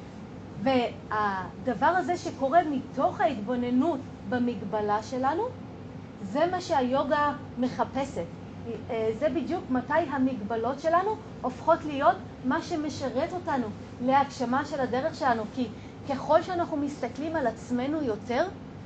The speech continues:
ככל שאנחנו רואים יותר איך ה-, איך ההכרה שלנו עובדת, עד להתניות הכי קטנות, על הדברים הכי מעודנים, למעשה אנחנו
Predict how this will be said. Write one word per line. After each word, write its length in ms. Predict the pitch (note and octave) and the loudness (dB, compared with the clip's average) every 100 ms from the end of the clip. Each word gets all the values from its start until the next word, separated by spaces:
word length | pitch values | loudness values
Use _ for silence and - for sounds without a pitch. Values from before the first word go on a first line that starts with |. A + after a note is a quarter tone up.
| - - | -14 -6
ככל 220 | B3 C#4 D4 | -2 2 4
שאנחנו 280 | D#4+ - | 2 2
רואים 380 | C4+ B3+ B3+ D#4+ | 4 6 6 4
יותר 340 | D#4 B3+ D4 D4+ | 4 4 2 2
איך 180 | D4 | 2
ה-, 80 | C4+ B3 - - | 0 -2 -4 -6
איך 160 | C4 D4+ | 0 4
ההכרה 440 | C4 - A3 B3+ | 4 4 6 6
שלנו 340 | C4 D#4+ C#4+ | 6 2 4
עובדת, 360 | B3 G#3+ C4 F#4 - - - - | 2 2 2 2 0 -12 -8 0
עד 140 | D4+ | 2
להתניות 640 | D#4+ D4 C4+ A#3+ C4 D4+ | 4 2 2 4 4 4
הכי 300 | C4 - D#4+ | 0 0 -4
קטנות, 440 | - D#4 C4+ D#4 C#4 | 0 2 2 2 4
על 100 | D4+ | 4
הדברים 460 | A#3+ A#3 B3+ D#4 | 4 2 2 4
הכי 440 | B3+ - D#4+ E4 C4 - - - | 2 0 0 2 0 -6 -12 0
מעודנים, 640 | B3+ C4 C#4 A#3 A#3+ B3+ G4+ A4 - - - | 4 4 4 4 6 6 4 2 -8 -14 -4
למעשה 480 | C4 C4 B3 A#3+ D#4 | 4 6 6 6 4
אנחנו 380 | F4+ F4 E4 F4 | 4 2 2 0